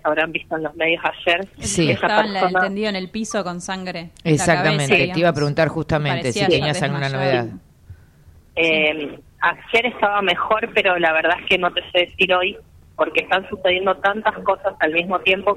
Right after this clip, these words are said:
Speaker 1: que, eh, hay cosas que no, no, no, no puedo terminar de, de, de enterarme, este, más por, bueno, por la situación personal que está, que estamos atravesando con mi compañero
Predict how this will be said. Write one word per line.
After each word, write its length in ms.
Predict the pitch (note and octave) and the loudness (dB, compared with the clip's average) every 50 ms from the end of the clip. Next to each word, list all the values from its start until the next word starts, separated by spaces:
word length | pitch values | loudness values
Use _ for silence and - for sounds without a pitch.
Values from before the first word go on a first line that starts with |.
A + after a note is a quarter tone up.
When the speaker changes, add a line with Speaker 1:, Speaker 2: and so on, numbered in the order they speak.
| F#3+ | 0
Speaker 1:
que, 340 | - D#3+ D3+ D3 D3 D3 C#3+ - - _ _ - - - - | 0 0 2 2 0 0 -2 -4 -12 _ _ -20 -20 -14 -6
eh, 260 | - D#3 D3+ D3+ D3+ D3+ | -2 0 0 2 2 2
hay 160 | D#3 E3+ F3 | 2 0 0
cosas 380 | F3+ - F#3 F#3+ - - F#3+ - - | 0 0 0 0 0 -4 -4 -2 -2
que 100 | F3+ D#3 | -2 -2
no, 220 | E3 E3 E3+ E3+ | 0 0 0 0
no, 220 | F3 F3 F3 F3 | 0 0 0 0
no, 160 | E3+ E3+ E3+ F3 | 0 -2 -2 -2
no 180 | F3+ F3 F3 | -2 -4 -2
puedo 200 | F3+ F3+ F#3+ F#3 | 0 0 0 0
terminar 440 | F3+ E3 D3+ D#3 D#3+ E3 F3 F3 F3 | 0 -2 -2 -2 -2 0 0 0 2
de, 480 | F3 E3 E3 D#3 D3+ D3 D3 C#3+ D3 - - - - - - - - - | 2 2 2 2 2 0 0 -2 -4 -8 -14 -20 -20 -20 -20 -14 -6 -2
de, 220 | - D3 D3 - | 0 0 0 0
de 80 | - F3 | 0 0
enterarme, 800 | E3+ E3+ - - - F#3 F3+ F#3 F#3+ F#3+ F#3 F#3+ G3 F3+ F3 - - - - | -2 -2 -4 -4 0 0 2 2 2 0 0 -2 -2 -2 -4 -4 -6 -8 -10
este, 380 | - - - - - D#3 D#3 D#3 | -10 -10 -8 -4 -2 0 0 2
más 180 | F3 F#3 F#3+ - | 0 0 0 0
por, 160 | - G3+ F#3 | 0 -2 0
bueno, 320 | - D#3+ F3+ F3+ E3+ E3 - - | 0 0 0 0 0 -2 -6 -4
por 120 | D#3+ D3+ | -2 -2
la 140 | D3 D3+ - | -2 -2 -4
situación 460 | - D#3+ - D#3 D3 - - F3+ F#3+ | -4 -2 -2 -2 -2 0 -2 -2 0
personal 580 | F3 F#3+ F3 F3 - - F3 F3 F3 F3+ F#3 F3+ | 0 -2 -2 -2 0 -2 0 0 0 0 0 -2
que 120 | F3+ - | -4 -4
está, 440 | - - F3 E3 E3 E3 D3+ C#3+ D3 - | -2 0 0 0 2 2 0 0 -2 -4
que 80 | D#3 | -8
estamos 300 | - - E3+ E3+ F3+ F3 F#3 | -6 -4 -2 -2 -2 0 -2
atravesando 680 | E3 - D#3+ D3+ D#3 D3 D3+ - - E3+ E3+ F3 F3+ - | 0 0 2 0 2 0 -2 -2 -2 -2 -2 -2 -2 -2
con 140 | D#3+ D3+ | -4 -6
mi 80 | D3 C#3+ | -6 -6
compañero 760 | - - C#3+ D3 C#3+ D#3+ D#3 E3 F3 F#3 F#3 F#3 G3 G#3+ A#3 | -4 -4 -4 -2 0 -2 0 0 2 2 2 2 2 0 0